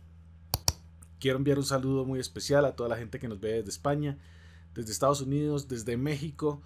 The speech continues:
desde Colombia, Panamá, Venezuela, Chile, Ecuador, Perú, Argentina, eh, Bolivia, desde África, desde China,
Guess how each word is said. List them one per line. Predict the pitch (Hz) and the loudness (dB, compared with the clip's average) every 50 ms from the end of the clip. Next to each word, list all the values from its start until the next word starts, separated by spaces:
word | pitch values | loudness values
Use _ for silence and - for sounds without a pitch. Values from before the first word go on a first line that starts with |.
| - - - - - - - - - - | -20 -20 -20 -20 -20 -20 -20 -20 -20 -8
desde | - 131 127 117 107 131 123 123 120 120 117 - | -4 -4 -4 -2 -2 -2 0 0 -2 -4 -4 -4
Colombia, | - 135 127 143 151 156 151 143 143 131 120 110 - - | 0 2 2 2 2 2 2 2 2 2 2 0 -4 -4
Panamá, | 117 117 113 113 117 123 135 143 | -4 -4 -4 -4 -2 0 0 2
Venezuela, | 143 139 123 117 - - - 139 143 143 135 120 101 85 - - - - - - - - | 2 0 0 -2 -4 -2 0 0 2 2 2 0 -2 -8 -16 -20 -20 -20 -20 -20 -20 -8
Chile, | - - - 135 143 143 143 131 113 98 87 - - - - - - - | -4 -2 0 0 2 2 2 0 0 -4 -10 -16 -20 -20 -20 -20 -16 -16
Ecuador, | 104 - - 113 107 107 113 127 135 139 131 120 - - - - | -14 -8 -6 -4 -2 0 0 2 2 0 0 -2 -8 -14 -12 -6
Perú, | - 120 117 117 120 131 139 143 139 - - - - - | -4 -2 -2 -2 0 0 0 0 0 -2 -4 -10 -20 -12
Argentina, | - 107 113 113 123 113 101 82 - - 139 151 151 147 131 113 95 - - - - - - - - - - - - - - - - - - | -10 -10 -8 -8 -8 -10 -12 -8 -4 -2 0 0 0 0 -2 -4 -6 -12 -18 -20 -20 -20 -20 -20 -20 -20 -20 -20 -20 -20 -20 -20 -20 -16 -8
eh, | - 127 127 127 127 117 | -4 -2 -2 -2 -2 -2
Bolivia, | 117 120 120 123 147 160 160 160 151 143 131 113 101 90 - - - - - - - - - | -4 -2 0 2 2 2 2 2 2 2 2 0 -2 -8 -16 -20 -20 -20 -20 -20 -20 -20 -14
desde | - 120 120 120 117 113 107 117 123 120 117 113 113 113 113 113 113 110 110 110 107 107 107 104 104 104 104 101 101 98 95 - - - | -8 -6 -4 -4 -4 -6 -6 -4 -2 0 0 0 0 0 0 -2 -2 -2 -2 -2 -2 -2 -2 -4 -4 -6 -6 -6 -6 -6 -8 -8 -10 -4
África, | 101 117 139 139 - 151 143 139 - 131 113 - 78 80 - | 0 0 0 0 -2 -4 -8 -8 -6 -4 -4 -4 -4 -6 -10
desde | 87 104 117 113 107 113 101 | -10 -10 -10 -8 -8 -8 -6
China, | - - - 156 156 156 147 127 - | -4 -2 -2 -2 0 -2 -2 -4 -6